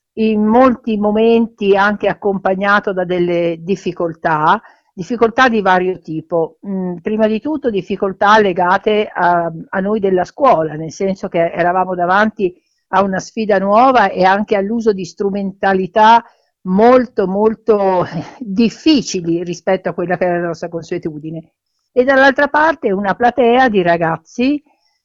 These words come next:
che avevano in parte tutti i requisiti per poter essere aiutati anche dalle famiglie, avevano dispositivi in casa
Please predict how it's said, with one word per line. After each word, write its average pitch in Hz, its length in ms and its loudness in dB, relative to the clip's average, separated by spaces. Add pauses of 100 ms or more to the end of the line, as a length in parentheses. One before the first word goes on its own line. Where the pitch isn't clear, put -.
(240)
che 247 260 6
avevano 202 680 0
in 202 240 -2
parte 233 880 0
tutti 196 800 2
i 190 160 -4
requisiti 196 800 -2
per 185 160 0
poter 185 320 -4
essere 180 300 -4
aiutati 180 640 0
anche 170 240 -6
dalle 170 240 -4
famiglie, 180 640 -4
avevano 175 340 -8
dispositivi 185 800 -8
in 175 120 -8
casa 185 520 2